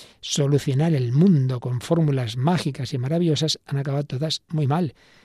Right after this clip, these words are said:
De esto ya habló Benedicto dieciséis en, en la encíclica, o mejor dicho, hablaría después, en la encíclica que aquí ya hemos visto, eso sí, sobre la esperanza, Spe Salvi, pero también el número treinta y seis de Deus Caritas es,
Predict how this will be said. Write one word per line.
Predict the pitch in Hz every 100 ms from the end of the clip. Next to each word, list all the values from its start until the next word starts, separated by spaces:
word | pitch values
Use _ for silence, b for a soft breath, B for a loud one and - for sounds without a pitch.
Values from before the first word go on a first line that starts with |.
| b b -
De | 131 127
esto | 120 - - 139 131 139 -
ya | 135 123 123 123 120 _ b b _ -
habló | 127 127 131 135
Benedicto | 127 123 123
dieciséis | 127 135 120 160 180 170 151
en, | 123 123 135 170
en | 120
la | 117
encíclica, | 113 - 147 156
o | 127
mejor | 110 139
dicho, | 190 180
hablaría | 117 117 135
después, | 120 - 190 202 b b b -
en | 131
la | 123
encíclica | 123 - 139 151 131
que | 107
aquí | 101 117
ya | 113
hemos | 101 104
visto, | 170 175 -
eso | 113 123
sí, | 165 160 b b b
sobre | - 143 127
la | 120 175
esperanza, | - - 135 135 131 139
Spe | 113 - _ - 151
Salvi, | - 139 120 143 190 B B -
pero | 120
también | 226 165 165
el | 147
número | 156 143
treinta | 135 151 156 147
y | 135
seis | - 147 147
de | 143
Deus | 127 135 -
Caritas | 139 139 147 131
es, | 139